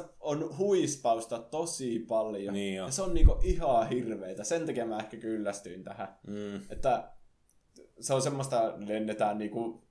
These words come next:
Speaker 1: niitten renkaitten läpi. Ja
Speaker 2: Niin
Speaker 1: ne
Speaker 2: on.
Speaker 1: ohjaus on niin huonoa kuin olla ja voi. Tiedätkö nää se Superman-pelin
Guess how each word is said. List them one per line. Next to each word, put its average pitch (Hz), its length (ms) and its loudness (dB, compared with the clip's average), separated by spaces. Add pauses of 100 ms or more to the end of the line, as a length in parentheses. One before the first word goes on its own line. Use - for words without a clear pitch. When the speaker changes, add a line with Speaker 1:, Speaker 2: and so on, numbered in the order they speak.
(140)
Speaker 1:
niitten 127 280 0
renkaitten 120 840 0
läpi. 101 300 -4
Ja 107 80 -4
Speaker 2:
Niin - 80 -2
Speaker 1:
ne 147 140 0
Speaker 2:
on. 165 80 4
Speaker 1:
ohjaus 135 320 2
on 135 260 -4
niin 143 440 -4
huonoa 110 360 -6
kuin 104 160 -6
olla 113 300 -2
ja 98 180 -8
voi. 101 300 -6 (540)
Tiedätkö 127 200 -2
nää 135 120 4
se 123 320 4
Superman-pelin 107 1200 -2